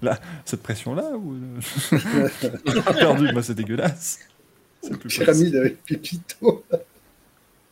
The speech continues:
Speaker 1: Quel enfer, mesdames et messieurs.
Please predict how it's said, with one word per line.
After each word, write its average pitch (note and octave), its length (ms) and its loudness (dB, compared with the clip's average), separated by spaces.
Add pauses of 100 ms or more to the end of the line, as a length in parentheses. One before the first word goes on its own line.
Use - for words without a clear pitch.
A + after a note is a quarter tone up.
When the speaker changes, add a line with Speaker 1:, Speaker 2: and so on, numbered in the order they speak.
(2250)
Speaker 1:
Quel B2 360 2
enfer, A#2+ 680 2
mesdames A2 260 0
et - 20 -8
messieurs. G2 300 -12